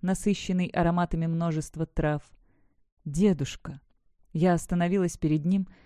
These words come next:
почтительно опустила глаза и добавила: «Верховный жрец». Он пальцем приподнял мой подбородок,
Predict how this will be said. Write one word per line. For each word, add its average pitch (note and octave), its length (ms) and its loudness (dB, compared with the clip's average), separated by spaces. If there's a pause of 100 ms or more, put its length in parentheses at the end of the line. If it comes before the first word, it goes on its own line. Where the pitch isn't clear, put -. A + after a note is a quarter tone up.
(180)
почтительно F#3+ 640 2
опустила F3+ 580 -2
глаза D#3+ 380 2
и F3 60 2
добавила: C3 640 -4 (460)
«Верховный G#3 640 4
жрец». F3+ 640 -2 (880)
Он A#3 240 6
пальцем B3 460 0
приподнял G3+ 520 2
мой F#3 200 2
подбородок, D#3+ 840 0